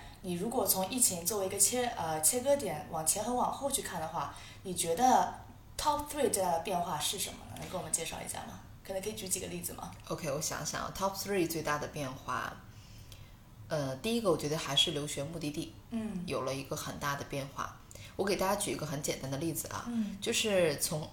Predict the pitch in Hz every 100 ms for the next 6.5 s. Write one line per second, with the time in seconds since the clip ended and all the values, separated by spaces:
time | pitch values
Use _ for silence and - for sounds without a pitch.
0 | - 240 190 147 151 - - 147 139 131
1 | 117 165 180 175 143 151 139 131 - 139
2 | 156 185 135 60 131 - - - - -
3 | 175 170 160 156 143 143 165 147 113 -
4 | - 117 - - 113 110 170 160 156 165
5 | 156 165 - 165 156 135 143 139 151 175
6 | 156 147 - 143